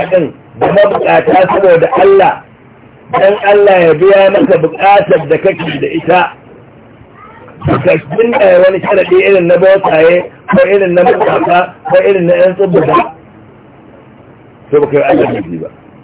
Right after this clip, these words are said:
Amma ka yankan domin Allah, ba don wani aljini ya sha jinin ba, ba don wani buka ya amfana ba. Ka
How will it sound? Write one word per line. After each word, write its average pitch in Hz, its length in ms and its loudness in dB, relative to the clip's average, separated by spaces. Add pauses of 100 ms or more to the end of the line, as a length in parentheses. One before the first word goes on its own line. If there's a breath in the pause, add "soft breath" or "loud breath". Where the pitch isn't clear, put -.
(2000)
Amma 160 420 -2
ka 147 140 -4
yankan 151 420 0
domin 127 320 0
Allah, 139 300 -2
ba 139 140 0
don 143 200 0
wani 147 160 0
aljini 135 360 -2
ya 123 100 -2
sha - 180 -2
jinin 131 300 -4
ba, - 180 -2 (140)
ba 120 240 -2
don 143 180 0
wani 151 160 0
buka 156 460 -2 (140)
ya 127 200 -2
amfana 120 400 -2
ba. - 160 -10 (880)
Ka - 140 -2